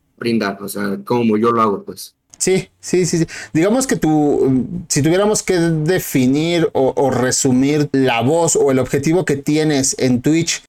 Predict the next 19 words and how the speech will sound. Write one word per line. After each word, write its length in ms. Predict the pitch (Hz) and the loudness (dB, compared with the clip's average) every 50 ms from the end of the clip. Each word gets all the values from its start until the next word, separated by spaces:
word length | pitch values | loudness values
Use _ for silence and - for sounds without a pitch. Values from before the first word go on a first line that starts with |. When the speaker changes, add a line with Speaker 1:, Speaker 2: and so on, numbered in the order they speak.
| _ | _
Speaker 2:
¿sería 640 | - - - - 143 131 139 151 156 156 160 160 156 | -6 -4 -2 0 0 2 2 2 2 2 2 2 2
válido 460 | 135 127 123 143 147 156 160 156 151 139 | 2 2 2 2 2 2 2 2 2 2
decir 380 | 127 120 - - 147 139 135 | 2 2 2 2 0 0 0
que 140 | - 160 143 | 0 -2 -2
tu, 680 | 139 - 135 127 123 120 117 117 107 107 113 101 - - - - - _ _ _ _ - | 0 0 0 2 2 2 2 2 2 2 2 0 -2 -4 -8 -16 -16 _ _ _ _ -4
que 120 | 131 123 | -4 -2
tu 140 | 127 143 127 | 0 0 2
mensaje 760 | 135 135 131 131 113 - 156 147 139 - - 175 175 165 - | 2 2 2 2 0 0 0 -2 -2 -2 0 0 0 2 2
o 120 | 117 131 131 | 2 2 2
el 80 | 127 | 2
mensaje 320 | 127 123 113 143 160 151 139 | 2 0 0 0 0 0 0
que 60 | 113 | 0
quieres 260 | 131 147 147 139 120 | 0 0 2 2 2
dar 180 | 139 139 139 139 | 2 2 2 2
es, 320 | 135 139 143 139 - - _ _ _ _ _ _ _ _ _ _ _ _ _ _ | 2 2 2 0 -4 -8 _ _ _ _ _ _ _ _ _ _ _ _ _ _
eh, 720 | - 120 127 123 120 120 117 117 117 117 117 117 113 - - - - _ _ _ _ | -2 0 2 2 2 2 2 2 2 2 2 2 2 0 -2 -4 -10 _ _ _ _
la 240 | - 147 156 156 - | -2 -2 0 0 0
felicidad? 580 | - - 135 123 120 - - 123 123 151 226 - - - - _ | 0 0 0 0 0 0 0 0 0 0 0 -2 -6 -12 -18 _
Speaker 1:
Mm, 200 | 139 139 139 143 | -8 -8 -8 -8